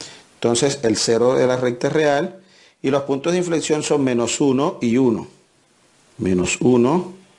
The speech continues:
y uno. Dividimos la recta real por los puntos de inflexión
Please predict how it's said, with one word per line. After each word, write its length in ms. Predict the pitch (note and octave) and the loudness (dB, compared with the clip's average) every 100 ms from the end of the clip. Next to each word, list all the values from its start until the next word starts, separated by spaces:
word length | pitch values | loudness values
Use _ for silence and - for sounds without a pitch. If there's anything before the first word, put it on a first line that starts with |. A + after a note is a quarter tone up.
| _ - - - - - - _ _ - | _ -20 -20 -20 -20 -20 -20 _ _ 0
y 180 | A2+ - | 2 4
uno. 320 | B2+ A2 E2+ - _ _ _ _ _ _ _ _ _ _ _ - | 2 2 0 -10 _ _ _ _ _ _ _ _ _ _ _ -4
Dividimos 760 | G2+ G2 F#2 G#2 A2 C#3 - | 0 2 4 4 4 2 0
la 100 | A#2 | -2
recta 300 | G2+ F#2+ - | 0 -2 -2
real 320 | A#2 C3 C3 C3 | 0 0 0 -2
por 120 | C3+ | -2
los 140 | G#2 | -4
puntos 360 | - G#2 F#2 A2+ | -6 -10 -8 -4
de 80 | B2 | -4
inflexión 580 | - C3+ - C#3+ D#3 | -4 -4 0 0 0